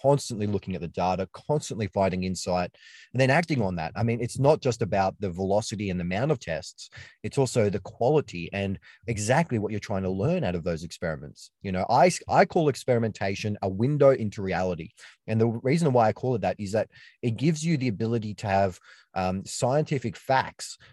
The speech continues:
about what is changing customer behavior and what is driving growth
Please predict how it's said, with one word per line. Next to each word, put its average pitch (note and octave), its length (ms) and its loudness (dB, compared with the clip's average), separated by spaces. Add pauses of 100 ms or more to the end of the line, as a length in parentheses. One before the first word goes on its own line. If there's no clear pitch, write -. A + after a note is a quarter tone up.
about G#2 340 2
what A#2+ 380 2
is A2+ 180 -6
changing A2 400 -2
customer G2 340 -4
behavior A#2+ 640 0 (300)
and G#2 160 -4
what C3+ 160 4
is A2+ 120 -6
driving G2 380 0
growth G2+ 300 -2